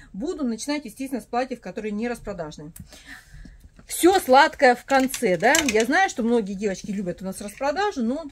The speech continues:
потерпите немножко. Хочу начать вот с такого вот красивого платья. Платье атласное, на широких,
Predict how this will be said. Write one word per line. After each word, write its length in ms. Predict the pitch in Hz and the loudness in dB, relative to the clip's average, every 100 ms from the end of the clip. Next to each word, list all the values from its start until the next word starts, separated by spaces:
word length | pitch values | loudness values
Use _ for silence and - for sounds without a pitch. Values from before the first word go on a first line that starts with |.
| _ _ | _ _
потерпите 720 | 240 302 - 277 285 202 160 | -2 -2 -4 -10 -10 -16 -14
немножко. 420 | 170 170 165 - 160 | -12 -12 -14 -16 -12
Хочу 320 | 262 285 330 | -8 -8 -6
начать 280 | 247 247 190 | -6 -6 -10
вот 120 | 208 | -8
с 20 | |
такого 340 | 262 254 254 185 | -8 -4 -6 -6
вот 100 | - | -8
красивого 460 | 220 - 233 185 | -10 -8 -8 -8
платья. 400 | 175 175 165 262 | -8 -8 -6 -6
Платье 420 | 262 240 196 - | -4 -6 -6 -10
атласное, 560 | 180 175 170 170 247 285 | -12 -10 -12 -10 -6 -4
на 140 | 262 | -4
широких, 480 | 220 233 240 220 180 | -6 -6 -6 -8 -12